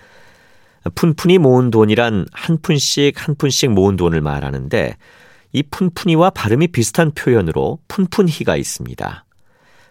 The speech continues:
마지막 음절에 이를 쓰지 않고 히를 쓴다는 점이 다르고 또 의미도 푼푼히와는 전혀 다르죠. 푼푼히는 형용사 푼푼하다에서 나온 말입니다. 푼푼하다는 모자람이 없이 넉넉하다는 뜻으로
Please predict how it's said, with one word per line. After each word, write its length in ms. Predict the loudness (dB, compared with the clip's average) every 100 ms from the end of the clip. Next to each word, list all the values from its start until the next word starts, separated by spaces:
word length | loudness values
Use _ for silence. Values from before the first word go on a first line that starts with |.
| _
마지막 420 | -4 0 0 0
음절에 360 | 2 4 4 4
이를 340 | 4 4 2
쓰지 320 | 2 -2 0 0
않고 440 | 0 -4 -2 -2
히를 300 | -2 2 2
쓴다는 420 | 2 -2 0 0
점이 220 | -2 -4 -4
다르고 580 | -6 -6 -4 -4 -6 -12 -20 -6
또 180 | 2 4
의미도 500 | 4 4 4 2 0 _ _
푼푼히와는 680 | -4 -4 0 0 0 0 -4
전혀 260 | -4 -6 -6
다르죠. 560 | -6 -10 -8 -10 -12 -18 _ _ _ _ _ _ _ _ _ _ -2
푼푼히는 800 | 0 2 4 4 4 4 0 -4
형용사 520 | -2 0 2 2 0
푼푼하다에서 840 | -2 -4 -2 0 2 2 2 2 0
나온 300 | 0 0 -2
말입니다. 640 | -4 -6 -10 -8 -8 -8 _ _ _ _ _ _ _
푼푼하다는 720 | -4 -2 0 0 2 0 0 -4 -18 _
모자람이 500 | 0 2 0 2 4
없이 380 | 2 2 0 2
넉넉하다는 720 | 2 2 0 0 0 0 0
뜻으로 520 | -4 -8 -6 -4 -6